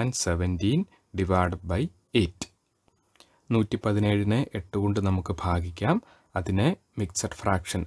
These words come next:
അഥവാ ഭിന്നമാക്കി നമുക്ക് എഴുതാൻ സാധിക്കും. അതിൻ്റെ സ്റ്റെപ്പ് വലതുവശത്തെ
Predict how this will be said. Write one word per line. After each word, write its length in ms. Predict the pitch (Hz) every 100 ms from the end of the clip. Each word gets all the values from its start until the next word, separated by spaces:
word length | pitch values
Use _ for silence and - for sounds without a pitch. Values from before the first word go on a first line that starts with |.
| -
അഥവാ 280 | 95 90 127 - - _ _ _ _ _ _ _ 120 113
ഭിന്നമാക്കി 540 | 104 107 101 92 92 92
നമുക്ക് 220 | 87 82 80
എഴുതാൻ 260 | 85 85 82
സാധിക്കും. 400 | 76 80 78 160 254 - _ -
അതിൻ്റെ 260 | 101 101 104
സ്റ്റെപ്പ് 380 | - - - 113 156
വലതുവശത്തെ 640 | 98 90 98 95 - 95